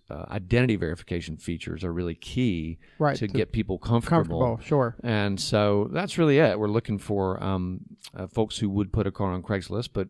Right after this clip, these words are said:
Speaker 1: but use our tool instead. You use Zip Flip, you, you can turn around and post the car right back to, to Craigslist or Facebook or Twitter.
Speaker 2: Right. It's not like an either or.
Speaker 1: No, no, no, no. It's a both and. We like to say it's a bit like a credit card in a way. It just sort of,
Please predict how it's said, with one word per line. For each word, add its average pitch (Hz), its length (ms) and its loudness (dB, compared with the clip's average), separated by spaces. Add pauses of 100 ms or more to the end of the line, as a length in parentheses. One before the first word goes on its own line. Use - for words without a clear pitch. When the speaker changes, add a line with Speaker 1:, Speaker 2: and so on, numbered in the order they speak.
(120)
Speaker 1:
but 92 260 -2
use 92 180 -2
our 90 100 0
tool 92 180 -4
instead. 95 400 -4 (440)
You 101 140 -4
use 95 360 2
Zip 98 240 -6
Flip, 98 340 -4
you, 92 300 -6 (100)
you 90 340 -8
can 85 400 -8
turn 107 220 -4
around 92 160 -2
and 80 100 -8
post 107 240 -2
the 90 80 -10
car 87 180 -4
right 80 220 -8
back 92 240 -6
to, 90 100 -10 (180)
to 80 100 -8
Craigslist 80 520 -10
or 113 200 -4
Facebook 85 480 -10
or 110 160 -8
Twitter. 73 400 -8 (260)
Speaker 2:
Right. 143 240 4
It's 156 220 2
not 160 240 6
like 143 160 -2
an 147 100 2
either 151 240 6
or. 135 460 6
Speaker 1:
No, 151 400 6
no, 107 120 2
no, 127 80 4
no. 123 200 2
It's 92 120 -4
a 104 60 -4
both 113 300 4
and. 101 180 0
We 123 140 2
like 131 160 0
to 117 80 -6
say 104 300 4
it's 104 260 -4
a 104 40 -4
bit 160 200 2
like 90 180 -4
a 85 60 -10
credit - 440 -6
card 71 260 -6
in 69 60 -10
a 69 60 -10
way. 71 360 -8
It 69 40 -12
just 98 220 -6
sort 98 160 0
of, 82 120 -6